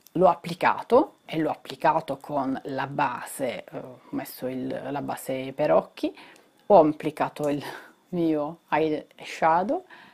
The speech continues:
e se n'è andato tutto nelle pieghe-, nelle pieghette degli occhi dopo neanche dieci minuti, il tempo di arrivare da qui alla porta di casa e se n'è andato. Sono stata lì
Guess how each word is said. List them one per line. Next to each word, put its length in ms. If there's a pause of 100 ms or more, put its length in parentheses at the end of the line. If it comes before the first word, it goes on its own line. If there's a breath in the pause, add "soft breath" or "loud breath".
(720 loud breath)
e 180
se 100
n'è 100
andato 280
tutto 180
nelle 200
pieghe-, 420 (100)
nelle 340
pieghette 380
degli 260
occhi 260
dopo 340
neanche 800 (240)
dieci 440
minuti, 400 (440)
il 240
tempo 280
di 100
arrivare 460
da 260
qui 280 (100)
alla 180
porta 340
di 140
casa 600
e 140
se 140
n'è 100
andato. 580 (1900 loud breath)
Sono 220
stata 240
lì 220